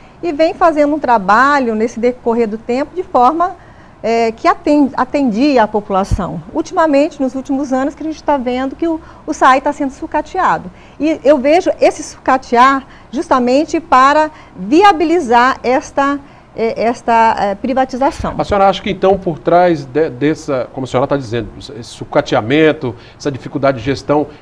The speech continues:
Speaker 2: está exatamente essa intenção de se privatizar
Speaker 1: É,
Speaker 2: a
Speaker 1: eu
Speaker 2: autarquia?
Speaker 1: vejo desta forma, né, que, é, o saai,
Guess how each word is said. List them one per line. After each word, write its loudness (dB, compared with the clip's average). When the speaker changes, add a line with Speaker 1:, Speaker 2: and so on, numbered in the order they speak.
Speaker 2:
está 2
exatamente 2
essa 4
intenção 0
de -10
se -10
privatizar -4
Speaker 1:
É, 0
Speaker 2:
a 0
Speaker 1:
eu 0
Speaker 2:
autarquia? 4
Speaker 1:
vejo 2
desta 0
forma, -2
né, -2
que, -6
é, 2
o -6
saai, 2